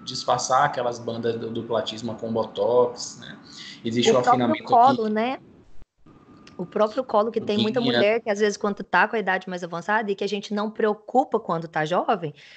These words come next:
Speaker 2: mas tem mulher que já anota, fala, "Ai, toda manhã eu acordo e já tem aquelas linhas", ou algumas já tem as linhas e a gente pode fazer o botox também no colo, né, que é uma fora do rosto, porque eu, às vezes o pessoal não sabe dessas aplicações.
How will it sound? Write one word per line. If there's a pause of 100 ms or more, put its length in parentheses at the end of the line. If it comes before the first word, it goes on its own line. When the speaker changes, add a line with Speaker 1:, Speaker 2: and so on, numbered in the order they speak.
(140)
Speaker 2:
mas
tem
mulher
que
já
anota,
fala,
"Ai,
toda
manhã
eu
acordo (300)
e
já
tem
aquelas
linhas",
ou
algumas
já
tem
as
linhas
e
a
gente
pode
fazer
o
botox
também
no
colo, (260)
né,
que
é
uma (460)
fora
do
rosto,
porque
eu, (180)
às
vezes
o
pessoal
não
sabe
dessas
aplicações.